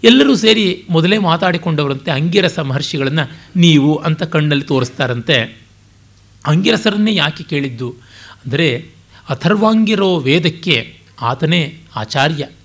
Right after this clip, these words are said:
ಆತನೇ ದ-, ದ್ರಷ್ಟ. ಅಥರ್ವ ವೇದ, ಮಹಾವೇದ, ಅನೇಕ ಲೌಕಿಕ ಆಧ್ಯಾತ್ಮಿಕ ಸಂಗತಿಗಳನ್ನು ಒಳಗೊಂಡದ್ದು. ಮತ್ತು ಈ ಅಂಗಿರಸ ಮಹರ್ಷಿಗಳು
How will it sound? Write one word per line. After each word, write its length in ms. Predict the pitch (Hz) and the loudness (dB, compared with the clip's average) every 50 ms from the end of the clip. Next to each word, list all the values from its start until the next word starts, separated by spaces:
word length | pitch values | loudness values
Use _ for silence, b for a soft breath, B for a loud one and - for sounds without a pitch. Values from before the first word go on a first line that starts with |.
| _ B B B B B - | _ B B B B B -4
ಆತನೇ 520 | 123 135 - - 143 160 170 156 - - - - 160 127 | -4 -4 -2 -2 -2 -2 -2 -2 -4 -10 -14 -12 -6 -4
ದ-, 280 | 131 123 117 120 120 117 | -4 -4 -4 -6 -6 -6
ದ್ರಷ್ಟ. 340 | 127 127 - - - - 190 - - - - - - - B B B B B B B B | -4 -4 -6 -6 -4 -4 -4 -4 -6 -18 -20 -20 -20 -20 B B B B B B B B
ಅಥರ್ವ 400 | 143 147 - - 208 247 262 254 | -4 -4 0 0 0 2 4 2
ವೇದ, 280 | 214 190 175 165 151 156 165 147 120 120 - - - b b b b b b b b _ - | 4 4 2 2 2 2 0 0 0 -2 -6 -12 -20 b b b b b b b b _ -12
ಮಹಾವೇದ, 580 | 127 - 175 220 247 254 220 165 143 147 147 156 147 131 120 135 - - - - _ b b b b b b - | -4 0 2 4 4 4 4 2 0 0 0 -2 -2 -4 -4 -6 -10 -16 -20 -20 _ b b b b b b 0
ಅನೇಕ 580 | 180 165 180 202 214 240 254 269 277 262 - 269 247 226 196 - - - - | 2 4 4 6 6 6 6 4 2 2 0 0 0 0 0 -2 -6 -8 -2
ಲೌಕಿಕ 480 | 160 151 160 202 226 220 214 190 156 190 185 170 156 160 - - B B B - | 2 2 2 2 0 -2 -4 -4 -2 -2 -2 -2 -2 -4 -8 -14 B B B -2
ಆಧ್ಯಾತ್ಮಿಕ 720 | 135 147 147 135 123 170 190 196 - - - 190 180 - | -2 -2 -2 -2 -2 -4 -4 -4 -4 -8 -8 -8 -6 -6
ಸಂಗತಿಗಳನ್ನು 680 | 156 - 151 156 156 160 151 156 135 135 131 139 165 147 | -6 -4 -4 -4 -4 -6 -6 -4 -4 -4 -4 -4 -4 -4
ಒಳಗೊಂಡದ್ದು. 680 | 123 117 120 113 123 120 107 113 107 101 120 127 - - - - B B B B B B B 214 | -2 -4 -2 -4 -4 -6 -6 -8 -8 -8 -10 -12 -12 -14 -20 -20 B B B B B B B -6
ಮತ್ತು 440 | 220 220 226 196 175 160 - - B B B B B B - | -2 0 2 2 2 0 -4 -10 B B B B B B -2
ಈ 180 | 180 180 190 185 | 0 2 2 2
ಅಂಗಿರಸ 480 | 139 139 151 190 233 226 254 220 - 233 | 2 2 2 2 2 2 0 0 2 0
ಮಹರ್ಷಿಗಳು 680 | 202 196 196 185 - - 190 147 175 185 165 127 127 | 2 2 0 0 -2 -2 -2 0 2 2 0 0 -2